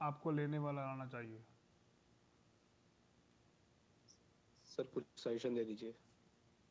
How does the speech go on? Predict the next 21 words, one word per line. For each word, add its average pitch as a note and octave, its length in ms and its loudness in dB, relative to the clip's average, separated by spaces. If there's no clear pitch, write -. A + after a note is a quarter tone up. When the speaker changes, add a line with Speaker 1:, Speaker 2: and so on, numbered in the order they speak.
Speaker 1:
क्या D3+ 180 0
दीजिए? D3 320 -2
Speaker 2:
कुछ C3 180 2
सजेशन C3+ 340 2
दे A#2+ 100 4
दीजिए, G#2 240 0
सर। A2 140 -6
Speaker 1:
सर, - 520 -6
कुंडली D#3+ 400 4
भेजो, D3 400 2
देख C#3+ 340 0
कर D#3 180 2
सुबह D3 240 0
बात C3+ 220 -2
करेंगे, C3+ 360 -6
ठीक C#3 160 -4
है, D3 160 -4
सर? - 20 -8
Speaker 2:
ओके। B2 320 -4
Speaker 1:
हम्म। B2 540 -12
ओके, C3+ 300 -4